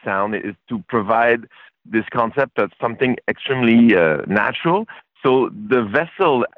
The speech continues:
when it moved, uh, was magnificently de-, designed by, uh, Olivier Calvert, uh, in Montreal. And, uh, we use a lot of, um,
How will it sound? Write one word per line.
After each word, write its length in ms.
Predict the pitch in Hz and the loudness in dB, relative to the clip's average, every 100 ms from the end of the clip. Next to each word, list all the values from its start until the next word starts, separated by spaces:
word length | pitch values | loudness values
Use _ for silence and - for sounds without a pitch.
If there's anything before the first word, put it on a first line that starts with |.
| - | -6
when 180 | 123 127 | -2 -2
it 160 | 113 | -2
moved, 420 | 127 170 156 104 - - _ _ 104 | 0 2 2 0 -6 -20 _ _ -2
uh, 80 | |
was 200 | 107 110 117 | 0 0 -2
magnificently 920 | 120 117 117 147 160 139 - 120 - | -2 0 2 2 0 -2 -6 -14 -8
de-, 300 | 113 110 104 | 0 2 4
designed 500 | 101 110 117 117 110 | 2 0 0 0 0
by, 260 | 101 98 95 | 0 0 0
uh, 140 | 92 - | -2 -2
Olivier 340 | 113 110 110 | -4 -4 -8
Calvert, 540 | - 107 110 104 104 90 | -6 -4 -4 -2 -4 -4
uh, 80 | 101 | -6
in 160 | 87 104 | -4 -4
Montreal. 560 | 101 - 110 107 165 - _ _ _ 104 | -6 -4 -2 -2 -2 -8 _ _ _ -2
And, 300 | 110 110 - | -2 -2 -2
uh, 160 | 117 117 | 0 0
we 120 | 120 127 | 2 0
use 360 | 127 165 170 123 - | 0 -4 -6 -8 -2
a 100 | 117 | 0
lot 320 | 113 135 170 | 2 2 0
of, 180 | 139 101 104 | -4 -4 -2
um, 280 | 101 95 | -2 -4